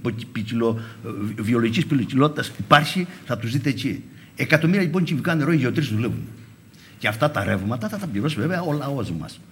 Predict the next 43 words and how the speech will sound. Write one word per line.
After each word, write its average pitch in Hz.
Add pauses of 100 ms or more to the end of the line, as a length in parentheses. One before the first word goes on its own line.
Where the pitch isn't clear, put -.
(120)
Χαράτσι -
είναι 156
αυτό, 151
φόρος 139
είναι -
αυτό. - (680)
Και 139
ταυτόχρονα 285
μει-, 135 (120)
μ-, 135
μ-, 139 (160)
α-, 127
αυξάνει 202
περισσότερο 165
και -
το 113
κόστος 151
παραγωγής, 127
μια 160
και 190
που 185 (160)
το - (300)
αρδευτικό 135
νερό 165
δεν 202
το 170
κατεβάζει, 92 (200)
λέει 127
ότι 147
δεν 131
το 131
αυξήσαμε. 90 (500)
Μα 123
είπατε 233
ότι 202
πήρατε 214
εβδομήντα 196
πέντε 208
εκατομμύρια 202
χρηματοδότηση, 190
γιατί 139
το 131
μειώσατε; 98